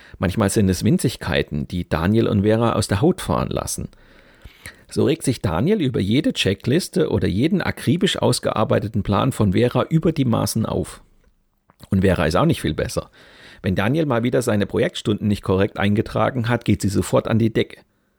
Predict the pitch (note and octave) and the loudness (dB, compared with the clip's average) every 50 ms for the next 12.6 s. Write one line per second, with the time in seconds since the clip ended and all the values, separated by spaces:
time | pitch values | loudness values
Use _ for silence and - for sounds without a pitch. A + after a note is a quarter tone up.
0 | _ _ _ _ _ _ _ _ _ _ _ _ _ _ _ _ _ _ _ _ | _ _ _ _ _ _ _ _ _ _ _ _ _ _ _ _ _ _ _ _
1 | _ _ _ _ _ _ _ _ _ - - - - - E3 F#3+ - - E3+ - | _ _ _ _ _ _ _ _ _ -6 -6 -2 0 0 0 0 0 -2 -4 -4
2 | - - D3 E3 A#3 - - - - - _ _ - - - - - G2 F#2+ G#2+ | -2 0 0 0 0 -2 -8 -14 -14 -16 _ _ -12 -8 -8 -6 -4 -2 0 2
3 | C#3+ E3 D3+ B2+ A2 G#2+ G#2+ G#2 - G2+ G2+ G2+ - - A2 G2+ - D3 D#3+ E3+ | 2 2 2 0 2 0 0 0 2 2 0 0 0 -2 -4 -4 -2 -2 -2 -2
4 | C#3 - - A2+ G#2 - - A#2+ B2 - - - A2 A2+ - - A2+ - - - | -2 -2 -2 -2 -2 0 -2 -2 -2 -4 -6 -10 -8 -8 -2 -2 -2 -2 -2 0
5 | B2 B2+ C3+ C3 B2+ - - G#2+ A2+ G#2+ - - - G#2 - - B2+ A2+ - - | 2 2 2 2 0 0 0 0 0 -2 -2 -2 -2 -2 0 0 -2 -2 -2 -4
6 | - E2+ - - - - - D2+ D2 D2 - - - _ _ _ _ _ _ _ | -6 -6 -6 -6 -8 -6 -6 -6 -6 -8 -12 -16 -20 _ _ _ _ _ _ _
7 | _ _ _ - - - - - - - - G2 - - - - D3 F#3+ G#3 - | _ _ _ -20 -20 -20 -20 -18 -10 -4 -4 -2 -2 0 0 0 2 2 0 0
8 | - A#2+ B2+ D#3 F#3+ G3 D3 A#2+ A#2 B2 A#2 - - B2 G2+ G2 F#2+ - - - | 0 0 2 2 0 2 2 0 0 0 -2 -2 -2 -2 -2 -2 -4 -4 -6 -8
9 | - - F2 F#2+ - - - B2+ - - C3 - - - B2 A2+ B2 C3 C3+ C#3 | -4 -2 0 0 0 0 0 -2 -2 -2 -4 -4 -2 -2 0 0 2 2 2 2
10 | C3 A2 F#2 D#2+ D#2+ - - - - - - _ _ - _ _ _ _ - _ | 2 2 0 0 -2 -2 -4 -6 -6 -8 -8 _ _ -20 _ _ _ _ -20 _
11 | _ - - G2+ G#2 G#2+ A#2 A#2 - - G#2+ G2+ A#2 C3 C3 B2+ B2 A#2+ - A#2 | _ -4 -2 0 2 2 2 0 0 0 2 2 2 2 2 2 2 0 0 -2
12 | A2+ A2 A#2 A2 G#2 G2+ - - - - - | 0 0 0 0 2 0 -2 -2 -6 -10 -14